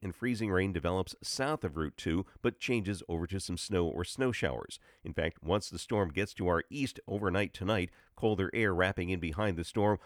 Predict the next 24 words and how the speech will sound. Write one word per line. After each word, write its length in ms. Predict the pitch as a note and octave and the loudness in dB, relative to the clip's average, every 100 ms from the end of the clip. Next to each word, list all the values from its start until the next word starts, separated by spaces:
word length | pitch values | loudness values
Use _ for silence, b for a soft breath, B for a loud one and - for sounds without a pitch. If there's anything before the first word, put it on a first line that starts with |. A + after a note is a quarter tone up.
| B - | B -8
will 120 | G2+ | -6
change 360 | - G2+ F#2+ - | 0 0 0 -4
any 200 | B2 A2 | -2 0
mix 260 | G2 C3 - | 0 -2 -6
to 100 | G#2 | -4
snow 240 | A#2 G#2+ | 0 0
showers, 340 | - F#2+ F#2 | 2 2 2
but 160 | - G2 | 0 -2
also 380 | B2 D3 A2 F2+ | 0 0 0 -2
cause 320 | - G#2 G2 | 2 2 2
it 100 | E2 | -4
to 80 | F2 | -6
start 340 | - G2 - | 0 0 0
tapering 440 | - A2 - F2 - | -2 -2 0 0 2
off. 300 | A#2+ F2+ - b b b - _ _ - | 2 2 0 b b b -20 _ _ 2
Also 340 | G2+ B2+ G2 | 2 4 2
important, 480 | D#2+ - G#2 A2+ C3+ - | -2 0 0 0 -6 -6
a 100 | F#2 | -6
strengthening 640 | - - B2+ B2 A2 F2 | -4 -2 -2 0 0 0
northwest 560 | E2 A2 A#2 - A#2 - | 2 2 2 0 0 2
wind 220 | A#2 A#2+ | 0 2
behind 340 | F2+ E2 F#2+ E2+ | 0 0 0 -2
the 60 | |
storm 380 | - G#2+ A2 | -2 4 4